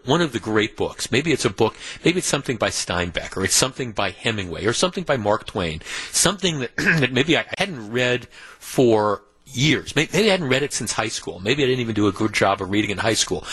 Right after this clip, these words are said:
But I, but I go back and, and I read some of this stuff, the, the great books. The one I'm working my way through now is, uh, Joseph Heller's Catch-twenty-two,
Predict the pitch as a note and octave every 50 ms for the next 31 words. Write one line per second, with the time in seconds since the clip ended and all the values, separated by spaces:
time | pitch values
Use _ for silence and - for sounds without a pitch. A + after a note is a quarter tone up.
0 | - - - - - D3 D3 - - C#3 C3+ - - F3+ F#3 - D3 C3+ B2+ -
1 | - - - - - - - - - _ _ _ _ _ - - - - - B2
2 | C3 - B2 B2 C3+ B2+ C#3+ F3 E3+ - - - A#2 F#2+ F2+ F2 E2+ E2 - -
3 | F#2 - - - - A#2+ B2 - C#3+ C3+ C3 - - F#2+ E2 - - - A#2 A2
4 | C3 C3+ C3+ D3 C#3+ B2 B2 A#2+ A#2+ - - A#2+ A2 G#2+ G#2 G#2+ G#2 G#2+ - -
5 | G#2 G2 F#2+ F#2 F#2 G2 - - - - - - - - B2+ A2+ G#2+ G2+ A2 G2+
6 | F#2+ - B2 B2 A#2+ - B2+ - - A2 G2+ G#2 G2+ G2+ - - - G2+ G2 -
7 | - - - A#2 A2 G#2+ G#2 - - - -